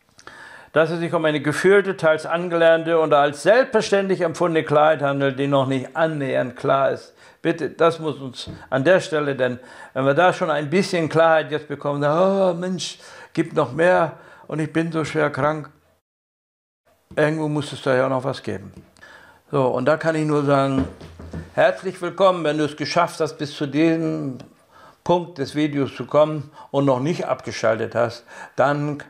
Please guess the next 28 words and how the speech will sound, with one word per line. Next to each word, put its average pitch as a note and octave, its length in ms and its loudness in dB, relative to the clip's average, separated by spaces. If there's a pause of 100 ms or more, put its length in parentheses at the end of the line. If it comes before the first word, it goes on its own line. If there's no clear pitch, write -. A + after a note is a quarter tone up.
(140)
könntest F3 340 0
du F3 60 -6
vielleicht B2+ 380 0
zu D3+ 120 -6
den C#3+ 160 -8
<laughs> - 20 -12
Gewinnern C#3 600 0
gehören. B2+ 560 -4 (580)
Leider D3 420 4 (340)
gibt D#3 200 -4
es - 380 -4
so C#3+ 220 4
viele C#3 340 0
Winner, C#3 320 2
Gewinner C3+ 480 2
nicht D#3 320 0
auf D3+ 160 2
dem D#3 220 -4
Gebiet, D3+ 420 0
aber B2 220 2
es B2 120 -2
gibt B2 200 -4
immer E3 400 2
wieder C#3 200 2
Menschen, C3 460 -2
die A#2 140 -2
es A2 100 -4
schaffen, C#3 560 0